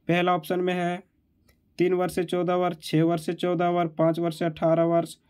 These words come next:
और छः वर्ष से इक्कीस वर्ष। तो प्यारे बच्चों, इसका राइट आंसर क्या होगा? छः वर्ष से चौदह वर्ष, जो कि ऑप्शन नंबर बी में। अगला ध्यान देते हैं हम लोग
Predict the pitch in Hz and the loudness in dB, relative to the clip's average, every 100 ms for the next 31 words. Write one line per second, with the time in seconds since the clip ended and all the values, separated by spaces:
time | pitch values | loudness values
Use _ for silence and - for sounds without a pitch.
0 | _ _ 151 151 175 170 165 156 185 - | _ _ -4 -2 0 2 2 0 -6 -4
1 | 180 165 151 131 117 _ _ - 151 175 | -2 0 0 -2 -6 _ _ -8 0 2
2 | 190 185 190 175 175 175 170 180 185 185 | 2 0 -4 -2 0 0 0 -2 -2 -2
3 | 180 175 175 190 240 _ _ _ _ _ | -2 -2 -2 -4 -6 _ _ _ _ _
4 | - 170 165 165 156 196 302 - _ _ | -4 0 2 2 2 -2 -2 -6 _ _
5 | - 165 165 160 156 147 156 156 156 165 | -2 2 4 4 2 2 0 -2 0 -2
6 | 160 175 170 165 170 208 - _ _ _ | -2 0 2 2 2 -2 -6 _ _ _
7 | 135 147 135 120 - _ _ _ _ _ | -2 2 2 0 -8 _ _ _ _ _
8 | _ _ _ _ _ _ - - _ - | _ _ _ _ _ _ -20 -20 _ -4
9 | 170 190 180 185 180 185 185 180 180 | 0 2 2 0 0 0 0 -2 -4